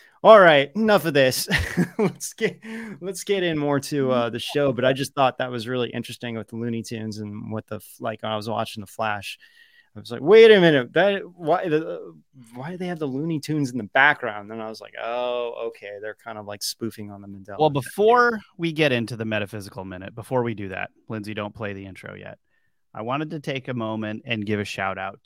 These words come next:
Speaker 2: to our friend Ben Air Donat, who is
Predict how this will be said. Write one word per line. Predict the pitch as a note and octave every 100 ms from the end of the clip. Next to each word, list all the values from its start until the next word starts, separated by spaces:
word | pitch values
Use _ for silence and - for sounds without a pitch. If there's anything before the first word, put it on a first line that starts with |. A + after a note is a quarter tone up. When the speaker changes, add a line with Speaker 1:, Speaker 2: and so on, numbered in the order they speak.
| -
Speaker 2:
to | G2+ F#2+ F#2+ F2+ F#2 _ -
our | G#2+ G2+ F#2
friend | - A2 G#2 G#2 G2+ G2
Ben | G2+
Air | G2 F#2+
Donat, | F#2+ F#2 F#2 F#2 G2 -
who | G2+ F#2+
is | G2 G#2 F#2 -